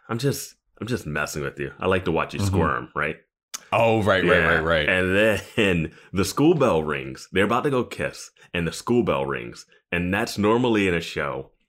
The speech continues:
Speaker 1: the bell rings and then they don't kiss. The bell
Speaker 2: Yeah.
Speaker 1: rings and they continue to kiss through it,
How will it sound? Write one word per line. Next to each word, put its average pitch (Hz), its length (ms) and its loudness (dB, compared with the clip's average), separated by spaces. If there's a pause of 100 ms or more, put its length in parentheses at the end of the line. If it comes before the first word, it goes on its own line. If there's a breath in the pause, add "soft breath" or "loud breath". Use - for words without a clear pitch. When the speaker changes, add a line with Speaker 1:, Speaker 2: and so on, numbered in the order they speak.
(340)
Speaker 1:
the 85 120 2
bell 85 300 0
rings 73 340 -4
and 71 100 -4
then 69 100 -4
they 65 120 -8
don't - 240 -10
kiss. - 360 -8 (300)
The 87 100 0
bell 107 260 2
Speaker 2:
Yeah. 113 120 2
Speaker 1:
rings 80 480 -2
and 78 120 -4
they 92 80 0
continue 92 520 -2
to 78 80 -2
kiss - 320 -6
through 73 280 -2
it, - 60 -12